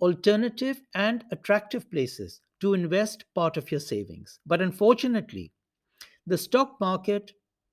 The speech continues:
has a very bad reputation, and that is because there are many people out there who are not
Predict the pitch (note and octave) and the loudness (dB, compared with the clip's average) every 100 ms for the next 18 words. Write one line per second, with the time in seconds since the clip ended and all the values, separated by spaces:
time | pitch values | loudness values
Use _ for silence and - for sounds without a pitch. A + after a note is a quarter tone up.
0 | _ _ - E3+ E3+ D#3+ G3+ G3+ D#3 D#3 | _ _ -4 -2 0 2 2 2 2 0
1 | D3+ D3 C#3 - E3+ E3 A#3+ B3 - - | 0 -4 -4 0 -2 0 -6 -8 -10 -20
2 | - - F#3 A3 A#3+ D4 F#3+ F#3 - G#3 | -8 -2 0 0 0 -2 0 -2 2 2
3 | E3 - F#3+ G3+ G3+ G3+ - E3+ C4 D4+ | 2 0 2 4 2 -2 -2 2 2 2
4 | G#3 G3 F#3+ E3+ D#3 E3 F#3 F#3+ A3 G3+ | -2 -2 0 0 -2 -2 -4 -2 0 0
5 | F3+ D#3+ A3 B3 | 0 -2 -2 -4